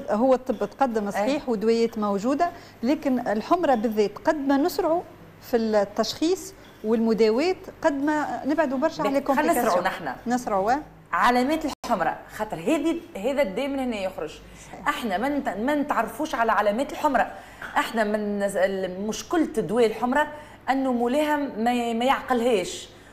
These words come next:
Speaker 2: ويغلط بينها وبين امراض اخرين، وبعد وقت اللي سي المرض الى لا و-، واذا بيان انستالي وقتها يمشي للطبيب وتطلع حمرة.
Speaker 1: آه،
Speaker 2: دونك
Speaker 1: صحيح.
Speaker 2: علاماتها دكتورة؟
Speaker 1: به، علاماتها هي اسمها الحمرة.
Speaker 2: الحمرة.
Speaker 1: دونك فما احمرار في الجلدة. هي اون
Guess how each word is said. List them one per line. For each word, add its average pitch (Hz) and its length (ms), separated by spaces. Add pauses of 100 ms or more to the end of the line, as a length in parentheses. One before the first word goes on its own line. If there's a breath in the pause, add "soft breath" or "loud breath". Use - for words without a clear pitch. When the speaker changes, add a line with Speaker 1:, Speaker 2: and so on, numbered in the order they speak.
(120 loud breath)
Speaker 2:
ويغلط 247 460
بينها 269 220
وبين 220 180
امراض 214 280
اخرين، 277 360
وبعد 254 720
وقت 214 200
اللي 226 120
سي 220 500
المرض 202 340
الى 202 240
لا 175 300
و-، 170 120 (340 loud breath)
واذا 208 180
بيان 240 360
انستالي 233 480
وقتها 208 540
يمشي 202 300
للطبيب 185 400
وتطلع 208 340
حمرة. 156 380 (200)
Speaker 1:
آه، 202 140
Speaker 2:
دونك 220 180
Speaker 1:
صحيح. 269 100
Speaker 2:
علاماتها 208 440
دكتورة؟ 147 320
Speaker 1:
به، 226 120 (100)
علاماتها 285 500
هي 294 280
اسمها 277 260
الحمرة. 214 400 (180)
Speaker 2:
الحمرة. 170 440
Speaker 1:
دونك 208 320
فما 302 340 (100)
احمرار 220 540
في - 140
الجلدة. 190 400 (440 loud breath)
هي 240 180
اون 208 160